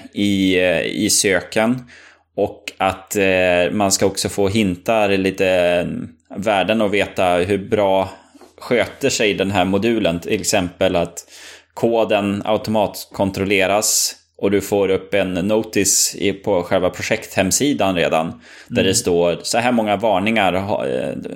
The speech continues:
Speaker 1: har vi när de inte följer kodstandarden."
Speaker 2: Mm.
Speaker 1: Och et cetera.
Speaker 2: Det är ju jättebra. Jag menar, det kommer ju bli nya guidelinjer för, för oss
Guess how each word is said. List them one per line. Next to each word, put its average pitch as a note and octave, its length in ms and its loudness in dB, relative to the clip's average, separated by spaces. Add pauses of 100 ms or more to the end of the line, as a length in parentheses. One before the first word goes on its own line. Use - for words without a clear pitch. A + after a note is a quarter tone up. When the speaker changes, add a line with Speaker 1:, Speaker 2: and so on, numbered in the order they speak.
(180)
Speaker 1:
har G#2 220 2
vi F#2+ 120 2
när F#2+ 140 2
de F#2 140 0
inte F2+ 200 -2
följer F2+ 280 2
kodstandarden." G2 840 0 (180)
Speaker 2:
Mm. A#2+ 580 -4
Speaker 1:
Och F#2 120 2
et D#2+ 200 0
cetera. - 340 -2 (840)
Speaker 2:
Det C#3 80 0
är D#3+ 40 2
ju G3 220 -4
jättebra. D#3+ 560 0
Jag C3 80 -2
menar, C#3 180 -2
det D3 180 0
kommer F3 260 -4
ju F3 100 -4
bli C3+ 300 0
nya C3+ 460 0
guidelinjer C3 1080 -2
för, G#2+ 520 -4
för A#2 180 -4
oss - 460 -8